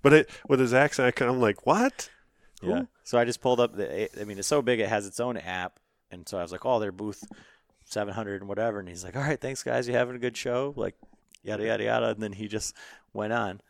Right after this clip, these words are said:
Speaker 1: He just wandered <laughs> off. Yeah.
Speaker 2: And so,
Speaker 1: So
Speaker 2: yeah, it was, it was super cool. Um, but yeah, so we missed out on a little bit of the guy spiel because we, we
Speaker 1: Right.
Speaker 2: stopped and talked to Remy Warren.
Speaker 1: We, we did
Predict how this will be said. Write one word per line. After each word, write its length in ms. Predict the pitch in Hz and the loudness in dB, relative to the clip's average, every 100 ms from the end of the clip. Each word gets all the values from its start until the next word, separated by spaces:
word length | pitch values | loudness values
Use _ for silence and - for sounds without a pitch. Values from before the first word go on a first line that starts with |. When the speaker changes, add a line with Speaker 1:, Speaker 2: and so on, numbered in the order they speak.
| - | -6
Speaker 1:
He 80 | 101 | -6
just 160 | 98 | 0
wandered 320 | 101 95 104 | 0 2 4
<laughs> 20 | 107 | 6
off. 320 | 104 104 - | 6 2 -4
Yeah. 140 | 98 - - - - - - | 0 2 2 -2 -10 -20 -12
Speaker 2:
And 160 | 104 104 | -12 -4
so, 100 | 104 | 0
Speaker 1:
So 260 | 95 - _ 104 | 0 -2 _ -2
Speaker 2:
yeah, 140 | 117 | 0
it 40 | |
was, 220 | 120 - - | 2 -2 -8
it 80 | 110 | -8
was 120 | 127 | -6
super 280 | - 139 98 | -4 -4 -6
cool. 360 | - 104 90 - - - - _ _ _ | -6 -6 -6 -10 -20 -20 -20 _ _ _
Um, 480 | 95 92 87 90 95 _ _ _ _ _ _ _ _ _ _ _ _ _ _ _ 110 | -14 -12 -12 -14 -20 _ _ _ _ _ _ _ _ _ _ _ _ _ _ _ -8
but 140 | 95 | -4
yeah, 160 | 117 101 | 0 0
so 360 | - 95 95 _ _ _ _ _ _ _ _ _ 101 | -2 -6 -10 _ _ _ _ _ _ _ _ _ -8
we 120 | 120 | -6
missed 260 | 123 - | -4 -2
out 160 | 104 98 | -2 -2
on 120 | 92 | -2
a 60 | 90 | -6
little 240 | 107 104 | -4 -4
bit 120 | 95 | -6
of 60 | 92 | -8
the 80 | 87 | -4
guy 180 | 90 87 | -4 -4
spiel 400 | - 92 90 85 | -8 -8 -8 -8
because 460 | 98 95 87 - _ _ - _ _ _ _ - | -10 -12 -12 -16 _ _ -20 _ _ _ _ -4
we, 160 | 107 | -4
we 40 | 90 | -4
Speaker 1:
Right. 120 | 85 | -4
Speaker 2:
stopped 260 | - 95 - | 0 -2 0
and 60 | |
talked 220 | 104 92 | -4 -4
to 60 | 92 | -6
Remy 240 | 92 90 | -8 -8
Warren. 240 | 87 90 147 | -12 -4 0
Speaker 1:
We, 140 | 139 | 2
we 140 | 135 123 | 2 2
did 200 | 123 | 2